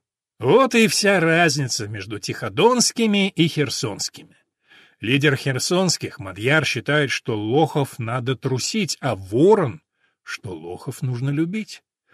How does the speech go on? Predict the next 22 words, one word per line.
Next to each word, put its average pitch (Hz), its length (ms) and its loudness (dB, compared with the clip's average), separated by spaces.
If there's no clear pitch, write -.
Хотя 294 220 4
любовь, 233 340 6
конечно, 185 540 2
своеобразная, 104 1160 -2
но 147 280 2
так 190 380 2
всё 190 240 2
в 165 60 4
этой 175 240 2
жизни 165 360 0
относительно. 147 840 -4
По 107 80 -6
сравнению 175 540 4
с - 60 0
херсонскими, 208 840 0
бригада 127 500 0
Ворона 135 460 0
просто 113 500 -4
образец 120 640 -4
доброжелательности 107 1000 -6
и 160 40 -2
справедливости. 175 840 -4